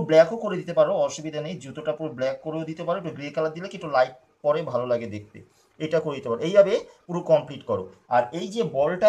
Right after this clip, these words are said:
আছে, এই বলটা তোমরা alternate করে color করবে। sap green কালারটা দেবে, এখানে sap green color দেবে। আবার তোমরা এখানে sky blue, sky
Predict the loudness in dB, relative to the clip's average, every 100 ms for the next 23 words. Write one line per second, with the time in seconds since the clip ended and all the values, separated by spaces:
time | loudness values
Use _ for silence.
0 | 6 4 -6 -12 -16 _ -6 -4 -2 2
1 | 0 2 2 2 -2 _ _ _ _ _
2 | _ _ -12 0 0 0 -6 _ _ 2
3 | 4 4 0 -4 -2 0 4 6 4 2
4 | -8 -10 -18 _ -16 -4 -2 -2 -2 -4
5 | 2 2 2 0 -2 -6 -10 -14 _ _
6 | _ _ _ _ _ _ _ -16 -6 -4
7 | -4 2 2 2 -4 -4 2 2 2 -6
8 | -8 -14 _ _ _ _ _ -4 4 6
9 | 4 -2 _ _ _ _ _ -4 0 0
10 | -2 -10 -10 -2 0 2 0 -6 -8 -12
11 | _ _ _ _ _ -16 0 2